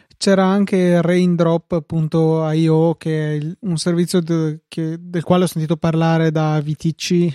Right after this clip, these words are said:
forse era in Connected che ne parlava, ma mi pare ne abbia anche scritto su Mac Stories,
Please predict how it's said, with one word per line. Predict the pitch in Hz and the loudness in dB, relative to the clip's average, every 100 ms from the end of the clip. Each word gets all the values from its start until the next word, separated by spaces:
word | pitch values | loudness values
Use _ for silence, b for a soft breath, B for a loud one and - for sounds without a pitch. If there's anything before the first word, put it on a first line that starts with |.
| - | -6
forse | - 180 - | -8 -6 -2
era | 165 | 0
in | 160 151 | 0 0
Connected | 156 156 151 180 165 | 0 0 -2 -6 -4
che | 160 | -4
ne | 151 | -4
parlava, | 143 160 160 156 170 | -4 -4 -2 0 0
ma | 156 151 | 0 -2
mi | 151 156 156 151 | -4 -4 -4 -4
pare | 160 160 156 | -4 -2 0
ne | |
abbia | 156 147 156 | 0 -2 -2
anche | 151 151 | -2 -2
scritto | - 160 156 160 | -2 -2 0 0
su | 156 | 0
Mac | 160 156 | 0 -2
Stories, | - 165 160 175 170 | -2 0 2 0 0